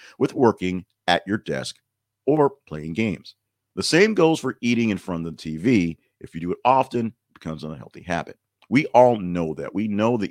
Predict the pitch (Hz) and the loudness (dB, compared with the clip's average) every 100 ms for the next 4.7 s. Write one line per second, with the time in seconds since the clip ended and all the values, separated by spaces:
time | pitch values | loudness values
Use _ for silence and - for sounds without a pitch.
0 | 87 87 80 80 82 - 82 76 87 - | -4 -4 -4 -8 -10 -10 -10 -8 -10 -10
1 | 71 67 64 - 69 - 69 67 - - | -14 -14 -16 -16 -16 -16 -14 -16 -18 -20
2 | _ 85 82 87 85 98 110 113 95 - | _ -8 -6 -4 0 2 2 2 -2 -2
3 | 98 92 87 82 80 80 - _ 76 76 | -2 -2 -2 -4 -6 -10 -16 _ -12 -12
4 | - 71 67 82 82 69 64 | -12 -10 -2 0 0 -2 -10